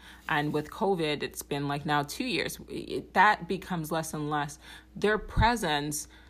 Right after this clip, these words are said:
and their prevalence in their life, physically anyway, become less and less, um, I guess, prevalent. Um, however, the influence is still there. And, um, I, I wanna bring that to your attention, because what comes with a lot of that is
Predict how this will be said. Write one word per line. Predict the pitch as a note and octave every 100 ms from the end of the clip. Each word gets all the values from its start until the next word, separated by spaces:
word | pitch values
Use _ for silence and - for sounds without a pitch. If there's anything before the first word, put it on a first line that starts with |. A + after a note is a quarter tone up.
| -
and | - E3 D3+
their | E3+
prevalence | - - A3+ D4 G#3+ E3+ D3+
in | D#3
their | D3+ D3
life, | D3 F3 A3 G3+ -
physically | A3+ C#4 A3+ F3 D3+
anyway, | D3 C#3+ C#3+
become | D3 - D#3+ D3+ D3
less | E3 D#3+
and | D#3 D3 C#3+
less, | C#3+ C#3+ - - - - -
um, | D#3+ D#3 C#3+ C#3 C#3 C#3+ - - -
I | F3
guess, | D3+
prevalent. | - E3 A3 D4+ G#4+ - - - -
Um, | F3+ D#3+ D3+ D#3
however, | E3 E3 A#3+ F#3 D#3
the | D3+ A#3+
influence | G#3+ F3+ D#3 D3+
is | -
still | - D#3+ D3+
there. | F#3 - E3 - - - -
And, | E3+ D3 C#3+ E3
um, | D3 C#3 -
I, | E3+
I | F3
wanna | F3+ F#3+
bring | F3+ F#3
that | F3+ E3+
to | -
your | E3+ D3+
attention, | - G#3+ F3+
because | D3 - D3
what | D3 D3+ -
comes | - F#3 A3 A#3
with | F3
a | D3+
lot | C#3+ C#3+
of | C3+
that | C#3+ C#3
is | - C#3+